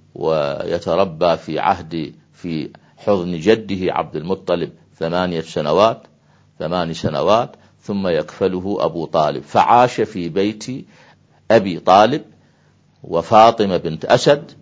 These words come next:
وكان يح-،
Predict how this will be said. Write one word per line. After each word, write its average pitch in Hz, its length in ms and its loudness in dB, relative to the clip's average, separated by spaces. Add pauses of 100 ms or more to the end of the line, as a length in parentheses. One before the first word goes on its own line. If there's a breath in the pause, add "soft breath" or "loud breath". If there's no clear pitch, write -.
(380 soft breath)
وكان 98 840 0 (500 soft breath)
يح-، 90 420 -6